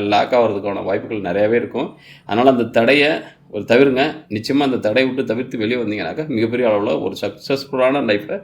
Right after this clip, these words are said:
என்ஜாய் பண்றதுக்கான வாய்ப்புகள் இருக்கும். ஏன்னா இந்த இடத்துல மூணாம் இடம்ன்றது கம்யூனிகேஷன், தரகு ஒப்பந்தம், இதெல்லாமே நிறைய விஷயங்கள்ல. அது ஒன்பதாம் இடம்ன்றது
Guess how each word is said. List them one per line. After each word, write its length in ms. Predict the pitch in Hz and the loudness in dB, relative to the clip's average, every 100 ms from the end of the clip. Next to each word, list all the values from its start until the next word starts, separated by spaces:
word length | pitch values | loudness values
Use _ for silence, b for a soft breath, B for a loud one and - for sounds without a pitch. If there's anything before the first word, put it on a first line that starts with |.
| B B B - | B B B 0
என்ஜாய் 260 | 117 135 127 | 4 6 6
பண்றதுக்கான 360 | 110 107 107 | 2 2 2
வாய்ப்புகள் 340 | 95 110 120 98 | 0 0 -2 -4
இருக்கும். 200 | 98 107 | -2 0
ஏன்னா 140 | 135 | 0
இந்த 140 | 123 | 0
இடத்துல 240 | 117 117 147 | 0 0 0
மூணாம் 380 | 117 135 147 143 | 2 4 4 4
இடம்ன்றது 440 | 131 131 117 131 | 4 2 0 -2
கம்யூனிகேஷன், 540 | 123 117 120 117 117 104 | 0 0 0 -2 -4 -2
தரகு 260 | 104 110 | -2 -2
ஒப்பந்தம், 380 | 107 113 110 107 | -2 -4 -4 -2
இதெல்லாமே 360 | 101 104 113 - - _ _ - _ - | -2 -2 -2 -4 -10 _ _ -20 _ -12
நிறைய 300 | 95 110 151 | -4 2 2
விஷயங்கள்ல. 420 | 143 156 143 131 B B B - | 4 0 0 -2 B B B -2
அது 140 | 123 | 2
ஒன்பதாம் 380 | 120 135 156 143 | 6 8 8 8
இடம்ன்றது 400 | 135 120 123 165 | 6 2 0 -2